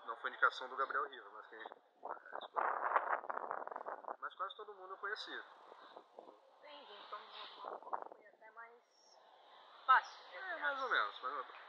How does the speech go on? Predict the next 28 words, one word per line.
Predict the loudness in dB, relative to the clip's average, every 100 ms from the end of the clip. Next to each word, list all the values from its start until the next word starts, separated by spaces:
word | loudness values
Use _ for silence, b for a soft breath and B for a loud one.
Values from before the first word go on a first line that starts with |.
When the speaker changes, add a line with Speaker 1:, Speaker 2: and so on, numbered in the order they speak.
| 2
Speaker 1:
Fácil | 8 8 8
no |
sentido | 0 -2 -4 -4 -2 -2
de | 0
meio | -4
que | 2
já | 2
saber | 6 4 4 -2 -2 0 0 0 -4 -12 -16 -16
Speaker 2:
O | -14
dire-, | -6 -6 -6 -14
o | -14 -12 2
Speaker 1:
a | 6
pessoa | 6 6 4 4
pra | 4
Speaker 2:
direção. | 2 2 4
Speaker 1:
enco-, |
é, | 6 6
encaixar | 8 8 10 8
naquele | 6 4
lo-, | 4 0 4
naquele | 4 4
momento, | 2 4 4 2
assim, | -4 -6
que | -4
Speaker 2:
Ah. | 2
Speaker 1:
falaria | 6 6 4
tal | 2
coisa. | -2 -4 -4